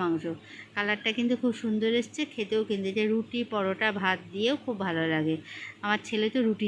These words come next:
দিয়েই খাওয়া শুরু করেছে। কাঁচা লঙ্কাটা দিয়ে একটু চাপা দিয়ে রাখবো, তাহলে কাঁচা লঙ্কার সেন্টটা খুব সুন্দর লাগে। কাঁচা লঙ্কাটা খাওয়াও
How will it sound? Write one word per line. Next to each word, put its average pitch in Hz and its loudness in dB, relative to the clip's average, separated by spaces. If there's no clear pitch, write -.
দিয়েই 240 2
খাওয়া 180 2
শুরু 165 0
করেছে। 147 -2
কাঁচা - -6
লঙ্কাটা 240 4
দিয়ে 254 6
একটু - 0
চাপা 196 2
দিয়ে 220 4
রাখবো, 226 0
তাহলে 220 2
কাঁচা 190 -2
লঙ্কার 190 -4
সেন্টটা 190 -2
খুব 254 -2
সুন্দর 202 2
লাগে। 165 0
কাঁচা 190 -4
লঙ্কাটা 185 0
খাওয়াও 190 4